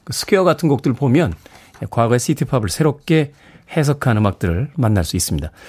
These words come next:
자, 요트락 계열의 음악, 앤드류 골드의 Lonely Boy, 그리고 맨프레드 맨 서스 밴드의 Blinded by the Light까지 두 곡의 음악 이어서 들려드렸습니다.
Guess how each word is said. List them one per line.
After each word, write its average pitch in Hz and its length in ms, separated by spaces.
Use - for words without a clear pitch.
자, 123 180
요트락 147 380
계열의 165 400
음악, 143 320
앤드류 135 240
골드의 147 320
Lonely 165 280
Boy, 143 300
그리고 120 160
맨프레드 135 440
맨 131 220
서스 127 360
밴드의 123 400
Blinded 139 420
by 131 200
the 123 120
Light까지 104 1000
두 156 200
곡의 160 260
음악 143 340
이어서 113 580
들려드렸습니다. 98 680